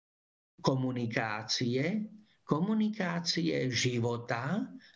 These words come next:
lebo ten jazyk vlastne nesie život rodiny, tak nesie aj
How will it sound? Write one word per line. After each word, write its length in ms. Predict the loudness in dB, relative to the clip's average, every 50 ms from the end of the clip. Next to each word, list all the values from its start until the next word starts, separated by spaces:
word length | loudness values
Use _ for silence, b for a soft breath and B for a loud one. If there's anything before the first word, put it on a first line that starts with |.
| B 0
lebo 260 | 2 2 0 0 0
ten 220 | 0 -2 -2 0
jazyk 640 | -2 0 0 0 0 0 0 0 0 0 -2 -2 -2
vlastne 480 | 0 0 0 0 -2 -2 -2 0 2 2
nesie 800 | 2 2 2 0 0 0 0 2 2 2 2 0 -2 -4 B B B B B B B -2
život 560 | 0 2 4 4 2 2 2 0 -2 -2 -2
rodiny, 720 | -2 0 0 0 0 0 0 0 2 0 0 0 0 -2 -4 B B B B B _ _ _
tak 240 | 0 0 2 -2 -4
nesie 600 | -2 0 0 2 2 2 0 0 -2 -2 -4 -4 -2
aj 340 | -2 0 0 0 0 0